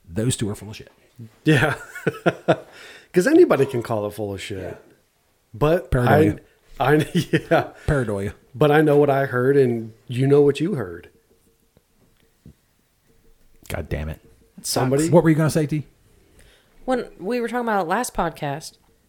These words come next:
Speaker 4: I said the same thing. I was like, "There's no way that camera caught it. It was on the opposite side. You guys said it was in the right spot. It was shooting in the right area."
Speaker 1: It was shooting to that corner.
Speaker 4: Right.
Speaker 1: Yeah. But the footsteps would have happened in that opposite corner.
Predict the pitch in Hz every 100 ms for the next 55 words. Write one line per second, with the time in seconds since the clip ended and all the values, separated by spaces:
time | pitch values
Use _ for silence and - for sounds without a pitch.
0 | _ _ _ _ _ - 214 220 196 208
1 | 180 202 202 165 165 170 175 165 170 156
2 | 151 175 175 143 214 214 175 156 151 147
3 | 151 151 - 147 202 208 175 180 175 170
4 | 160 165 156 165 - - - 208 - 127
5 | 135 - 196 175 160 156 143 185 139 110
6 | _ _ _ _ 160 143 - 196 170 139
7 | 120 - 180 151 85 - _ 175 160 -
8 | _ _ _ - 156 90 - _ _ _
9 | 139 139 123 139 - 214 - 156 165 160
10 | 113 160 143 139 123 123 104 120 120 107
11 | - 117 87 92